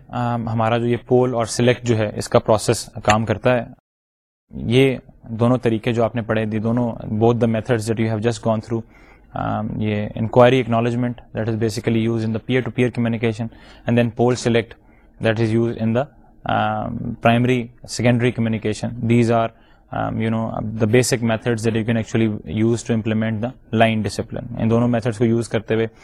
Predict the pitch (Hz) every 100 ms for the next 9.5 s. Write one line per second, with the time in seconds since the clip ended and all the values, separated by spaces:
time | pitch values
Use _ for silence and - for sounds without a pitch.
0 | - - - 117 120 110 120 120 110 -
1 | 101 - 117 117 123 117 - - - -
2 | 117 110 - 110 104 - - 110 110 117
3 | 131 135 113 123 117 113 123 117 - 113
4 | 113 - 127 123 120 117 117 117 110 120
5 | 117 110 110 123 117 117 113 120 113 113
6 | - 110 - 113 - - - 117 110 117
7 | 123 117 - - - 113 104 120 120 123
8 | 123 - _ - 117 117 127 117 - 113
9 | 107 98 101 110 -